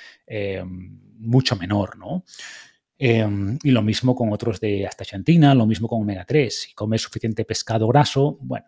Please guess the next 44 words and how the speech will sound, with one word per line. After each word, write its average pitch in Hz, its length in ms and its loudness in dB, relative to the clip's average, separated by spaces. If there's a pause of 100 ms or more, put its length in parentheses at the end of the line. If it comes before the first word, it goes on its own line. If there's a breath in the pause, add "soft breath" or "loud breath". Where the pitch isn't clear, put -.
pues - 160 -20 (180)
suplementar 107 480 -2
omega 127 240 4
tres 143 540 2
puede, 117 560 2
eh, 113 340 -12
puede 110 240 -2
darte 113 260 2
un 120 80 0
beneficio, 123 520 0
pero - 160 -4
mucho 110 180 -4
más 117 140 -2
pequeño 139 460 4 (280 loud breath)
que - 80 -6
en 107 100 0
alguien 117 280 6
que 110 100 0
no 107 240 4
come 92 240 -2
pescado. - 540 -4 (500 soft breath)
Lo 98 80 -12
mismo 110 200 -2
con 127 80 4
la 117 40 4
vitamina 101 400 2
D, 135 300 6
pues - 120 -14
personas 117 480 -4
con 95 220 -10
buenos 107 240 -6
niveles 117 400 0
porque - 200 -16
se - 80 -16
expone - 280 -12
al 101 80 -12
sol, 139 460 2
come 101 180 -6
alimentos 98 320 -6
ricos 98 320 -14
en 95 60 -20
vitamina 95 380 -12
D, 135 320 2
etcétera, 120 520 -8